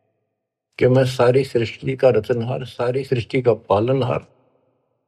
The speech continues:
मोक्ष देने वाला, काल की बंध से छुटाने वाला, और इस संसार रूपी दरिया के अंदर कंकर बहुत हैं, लाल कहीं कहीं है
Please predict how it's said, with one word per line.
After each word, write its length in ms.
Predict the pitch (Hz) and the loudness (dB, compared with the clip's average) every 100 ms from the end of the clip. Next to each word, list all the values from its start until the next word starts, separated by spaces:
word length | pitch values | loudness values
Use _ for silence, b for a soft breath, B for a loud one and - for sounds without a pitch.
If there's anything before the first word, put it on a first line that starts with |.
| _ _ | _ _
मोक्ष 520 | 107 127 143 - - - _ | 4 6 4 2 -10 -18 _
देने 300 | 101 117 123 | -2 0 2
वाला, 340 | 135 123 131 151 156 _ _ _ _ _ _ _ _ | 0 0 0 -2 -6 _ _ _ _ _ _ _ _
काल 240 | 123 131 127 | 4 6 4
की 180 | 127 | -2
बंध 260 | 104 135 139 | -4 -2 -2
से 140 | - | -4
छुटाने 420 | 113 - 110 110 95 | -6 -4 -2 -2 -2
वाला, 320 | 71 - - _ _ _ _ _ _ _ _ _ _ _ _ _ _ _ 120 | -4 -6 -14 _ _ _ _ _ _ _ _ _ _ _ _ _ _ _ 2
और 300 | 127 127 - | 2 0 -4
इस 180 | 160 - | -4 -4
संसार 500 | - 135 - 139 131 | -2 -2 2 4 4
रूपी 340 | 127 127 127 | 4 0 -2
दरिया 380 | 123 120 120 117 | -2 0 0 0
के 160 | 113 127 | -2 -4
अंदर 200 | 117 120 _ _ _ _ _ _ _ _ _ _ _ _ - | -4 -10 _ _ _ _ _ _ _ _ _ _ _ _ 0
कंकर 400 | 139 143 165 143 | 0 2 0 2
बहुत 380 | 120 131 - | 4 2 2
हैं, 340 | 170 165 131 - | 0 0 -4 -8
लाल 380 | 117 127 131 127 | -2 2 2 0
कहीं 280 | 120 104 123 | -2 -4 -6
कहीं 240 | 123 117 | -6 -8
है 260 | 113 - | -10 -18